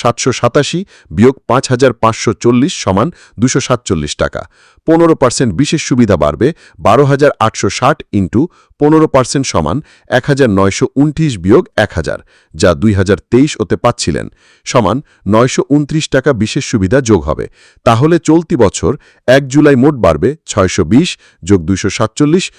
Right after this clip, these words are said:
যোগ নয়শো ঊনত্রিশ সমান এক হাজার সাতশো ছিয়ানব্বই টাকা। অর্থাৎ নয় বছর চাকরি শেষে একজন পিয়ন বা নিরাপত্তা প্রহরী বা ওই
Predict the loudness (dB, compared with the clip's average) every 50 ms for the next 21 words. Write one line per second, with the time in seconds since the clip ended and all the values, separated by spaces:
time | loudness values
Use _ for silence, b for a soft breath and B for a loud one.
0 | b b b -2 2 2 4 4 4 2 0 0 0 0 0 0 -2 -2 -4 -4
1 | -4 -4 -4 -2 0 0 -2 -4 -6 b b b b -4 -2 0 0 0 0 0
2 | -2 -2 -4 -8 -6 -6 -6 -6 -4 -2 0 2 2 0 0 -2 -4 -6 -6 -10
3 | -10 -10 -14 -14 _ _ _ _ _ -2 -2 -2 0 0 -2 -2 -2 -6 b b
4 | b b b 2 2 2 4 2 2 0 0 -2 -4 -2 0 0 0 -2 -4 -8
5 | -6 -4 -4 -4 0 0 0 0 0 0 -2 -2 -2 -2 _ -2 0 2 4 4
6 | 4 2 -2 b b b b b -2 0 0 2 2 2 2 2 0 -2 -2 -4
7 | -2 -4 -4 0 2 2 4 4 2 2 0 -4 b b b b b b 0 0
8 | 0 2 4 4 4